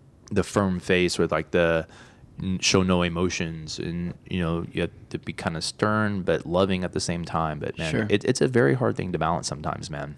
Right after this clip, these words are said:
Speaker 2: Yeah, I believe that.
Speaker 1: Um, you know, and es-, especially, I think,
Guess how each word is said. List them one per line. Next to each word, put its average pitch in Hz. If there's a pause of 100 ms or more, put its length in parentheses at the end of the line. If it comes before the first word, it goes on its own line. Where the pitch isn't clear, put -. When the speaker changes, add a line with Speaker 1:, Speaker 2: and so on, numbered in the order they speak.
Speaker 2:
Yeah, 131
I 113
believe 107
that. 101 (360)
Speaker 1:
Um, 80
you 110
know, 92
and 82 (120)
es-, -
especially, 107
I 78
think, 87